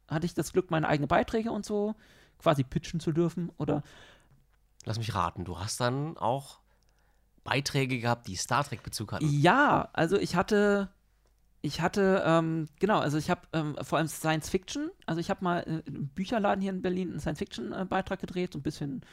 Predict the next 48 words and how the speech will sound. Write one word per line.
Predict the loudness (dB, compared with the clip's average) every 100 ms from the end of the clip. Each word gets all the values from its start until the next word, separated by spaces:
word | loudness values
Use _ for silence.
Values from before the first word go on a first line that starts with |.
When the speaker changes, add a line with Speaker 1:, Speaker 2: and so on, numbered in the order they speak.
| -20 -4
Speaker 1:
ja, | -2 -2 -2
was | -4 -2
Science | -4 -4
Fiction | -6 -4 -4
so | -4 -6
Speaker 2:
Hast | -10 -2
du |
noch | 2
Speaker 1:
bedeutet. | 2 2
Speaker 2:
den | 0
Namen | 0 -2 -4
im | -8
Kopf? | -10 -14 -20 -20 _ _ -6
Speaker 1:
Äh, | -4 -2 -4 -12 -12 -10 -2
Otherland | 0 4 4 4 2
war | -2
das, | -2 -6 -12 -18 -10
ein | -8 -8 -10 -18 _ _ _ _ _ _ _ _ _ _
Speaker 2:
Okay, | -8 -2 -2 2
Speaker 1:
der | 2
Speaker 2:
ja. | 2
Speaker 1:
Bücherladen. | 2 2 2 2
Das | 0 0
ist |
Speaker 2:
Ja. | 2
Speaker 1:
ein | 0 -2 -2
Science, | -2 -2
äh, | -6 -8 -8
extra | -10 -4 -2
ein | -2
Science-Fiction-Buchladen. | -2 -4 -6 -4 -2 -2 0 0 0
Also | -2
da | 0
gibt | 0 -2 -8 -6
es | -4
nur | -2 -2
Science-Fiction | -4 -6 -6 -6 -2
hier | 0
in |
Speaker 2:
Gibt | 2 2
Speaker 1:
Berlin. | 0
Speaker 2:
es | 0
den | -2 -2
noch? | -4 -6 _ _ -2
Speaker 1:
Den | 0
gibt | 0 -2
es | -8
noch. | -8 -10